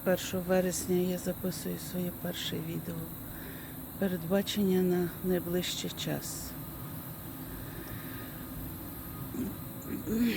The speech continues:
Біда чекає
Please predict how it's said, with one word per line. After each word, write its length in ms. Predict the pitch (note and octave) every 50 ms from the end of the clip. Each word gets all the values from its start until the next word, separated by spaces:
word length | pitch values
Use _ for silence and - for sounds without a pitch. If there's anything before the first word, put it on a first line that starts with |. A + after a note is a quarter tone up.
| D#3 D#3+ E3 D#3 - - - - - - - - - - - - - - - - - - - - - - - - - - - -
Біда 380 | F#3+ G3+ G3+ F3 - G#3+ A#3
чекає 580 | A3+ - - G#3 - - - G3+ F#3+ F#3+ F#3+